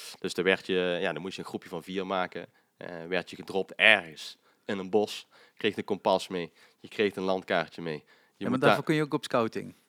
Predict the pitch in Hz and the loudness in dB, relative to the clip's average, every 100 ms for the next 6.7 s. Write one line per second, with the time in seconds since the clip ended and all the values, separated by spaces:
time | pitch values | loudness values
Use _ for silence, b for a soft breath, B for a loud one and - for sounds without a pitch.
0 | - 156 117 123 156 185 180 147 131 123 | 8 10 10 12 12 12 12 12 10 8
1 | 143 127 104 131 127 113 127 151 165 156 | 10 10 10 12 12 12 12 12 10 8
2 | 143 139 135 156 175 - 135 113 123 135 | 4 2 4 10 10 10 4 6 6 4
3 | 135 127 127 135 147 143 123 120 113 117 | 4 2 2 4 4 2 0 6 6 6
4 | 120 113 127 127 117 113 113 139 139 113 | 0 4 4 4 6 6 8 10 10 8
5 | 95 80 - - 80 131 110 113 117 110 | 2 -4 -8 -12 -2 2 4 8 8 8
6 | 110 107 107 78 117 110 90 | 4 0 -2 -6 -6 -8 -10